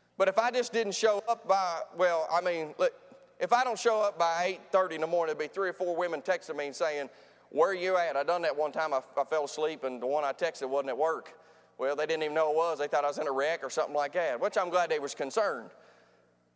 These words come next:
But if I don't discipline myself to start going to work, I might, may have the annual leave to do it, but at some point, it's gonna cost me something.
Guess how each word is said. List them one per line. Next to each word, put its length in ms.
But 140
if 80
I 140
don't 220
discipline 440
myself 540
to 80
start 340
going 240
to 40
work, 500
I 220
might, 300
may 140
have 200
the 100
annual 280
leave 160
to 60
do 180
it, 80
but 100
at 100
some 300
point, 480
it's 160
gonna 220
cost 420
me 140
something. 360